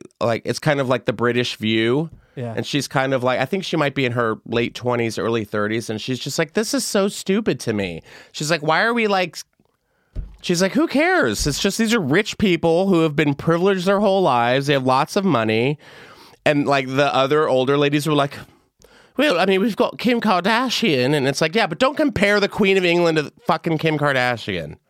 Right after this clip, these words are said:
Speaker 2: No.
Speaker 1: Unless the Queen is wearing Skims underneath there. 'Cause, I mean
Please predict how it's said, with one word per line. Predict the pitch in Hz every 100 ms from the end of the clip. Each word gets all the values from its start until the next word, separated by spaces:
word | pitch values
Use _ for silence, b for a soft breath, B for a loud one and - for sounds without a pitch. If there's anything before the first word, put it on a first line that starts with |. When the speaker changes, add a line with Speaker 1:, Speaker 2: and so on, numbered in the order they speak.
| _ _
Speaker 2:
No. | 202 202 185
Speaker 1:
Unless | 165 185 247 -
the | 269
Queen | 262 247
is | 226 190
wearing | 196 180
Skims | - 196 190 180 156
underneath | 131 120 120 113
there. | 110 76 - - b b b -
'Cause, | 123 117
I | 139
mean | 147 139 143